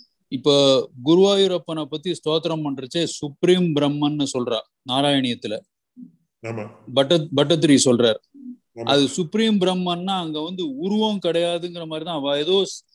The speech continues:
Speaker 1: சந்தனத்தால ஏதோ பண்றா, அதுதான் அலங்காரம், அதுதான் உருவங்கிறா அவ.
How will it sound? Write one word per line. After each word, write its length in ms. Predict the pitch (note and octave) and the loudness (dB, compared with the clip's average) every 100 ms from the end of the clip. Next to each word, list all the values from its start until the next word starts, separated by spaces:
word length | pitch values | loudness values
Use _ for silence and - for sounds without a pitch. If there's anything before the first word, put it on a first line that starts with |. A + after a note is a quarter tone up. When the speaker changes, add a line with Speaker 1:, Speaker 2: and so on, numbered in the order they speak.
| _ _ - | _ _ -8
Speaker 1:
சந்தனத்தால 640 | D#3+ F3+ F#3+ D#3+ F3 F3+ F3 | -6 -4 -4 -2 0 2 2
ஏதோ 280 | D#3+ F3 E3+ | 2 0 -2
பண்றா, 380 | D#3+ D#3+ E3 D3 | -4 -2 -2 -2
அதுதான் 300 | C3 E3+ E3 | -4 -6 -4
அலங்காரம், 500 | D#3 D#3+ D3+ E3 D3 | -6 -6 -6 -4 -6
அதுதான் 280 | C3+ D#3+ | -6 -6
உருவங்கிறா 580 | D#3 D3 D3 D3+ C3 A2 | -6 -4 -2 -2 -2 -4
அவ. 240 | G#2+ G2+ | -4 -8